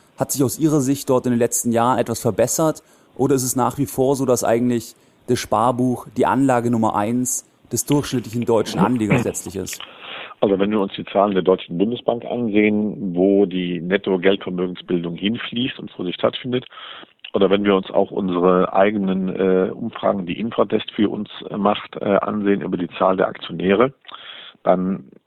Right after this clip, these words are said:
Speaker 2: ist relativ klar, dass die Aktienkultur in Deutschland noch lange nicht da steht, wo sie stehen, äh, sollte. Ähm, wir haben viel zu wenig Aktionäre und wir haben viel zu wenig Geld auch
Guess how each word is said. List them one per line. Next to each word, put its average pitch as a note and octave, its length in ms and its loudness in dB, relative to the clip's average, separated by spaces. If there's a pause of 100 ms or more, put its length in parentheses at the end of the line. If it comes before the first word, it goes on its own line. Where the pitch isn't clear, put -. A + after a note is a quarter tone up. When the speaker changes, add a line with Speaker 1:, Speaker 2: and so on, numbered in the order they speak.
Speaker 2:
ist - 220 -10
relativ G#2 380 2
klar, G2 260 4
dass F#2+ 140 2
die - 120 -10
Aktienkultur F#2 720 -4
in F2 80 -6
Deutschland F2+ 500 2
noch - 160 -10
lange F#2+ 220 0
nicht E2 240 -12
da F2+ 120 2
steht, - 380 -4
wo F#2 140 2
sie F2 160 -2
stehen, F2 640 -4
äh, F#2+ 260 -10
sollte. F2+ 440 2 (480)
Ähm, F#2 480 0
wir F2+ 100 0
haben F#2 120 2
viel G#2 200 -4
zu F#2 140 -2
wenig F#2 280 0
Aktionäre A2 540 0
und G#2 220 -2
wir F#2 80 2
haben F2+ 120 -2
viel G2+ 220 -12
zu F#2+ 160 -8
wenig F2+ 320 -6
Geld F2+ 380 -4
auch E2+ 340 -2